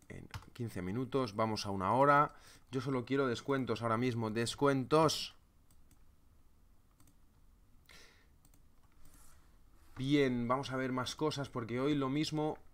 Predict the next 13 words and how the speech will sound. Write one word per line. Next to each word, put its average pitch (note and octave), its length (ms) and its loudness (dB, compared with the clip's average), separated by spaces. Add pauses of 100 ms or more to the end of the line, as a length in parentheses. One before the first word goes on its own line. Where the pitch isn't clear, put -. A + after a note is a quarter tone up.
(600)
un D3+ 140 0
corto D3 400 6
de B2 100 6
libras C#3+ 380 6
puede C#3 200 4
estar C3+ 220 0
interesante A#2 680 0
también. G2 580 0 (1700)
Hola G#2+ 240 4
Gabriel, G#2+ 460 2
Javier, A2 560 0
Angelito, G#2 760 -2
Paul. A2+ 500 2